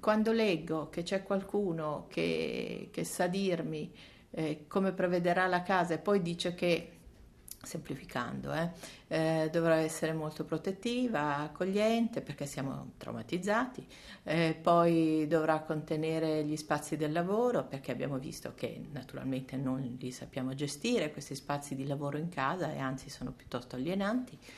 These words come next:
e che, eh, saremo portati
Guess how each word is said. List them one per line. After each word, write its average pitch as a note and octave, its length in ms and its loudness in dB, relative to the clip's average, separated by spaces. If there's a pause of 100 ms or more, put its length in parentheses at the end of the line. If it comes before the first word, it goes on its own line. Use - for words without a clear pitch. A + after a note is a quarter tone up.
(340)
e G3+ 180 0
che, A#3 480 6
eh, D#3 720 2
saremo F3 580 2
portati F3+ 1080 0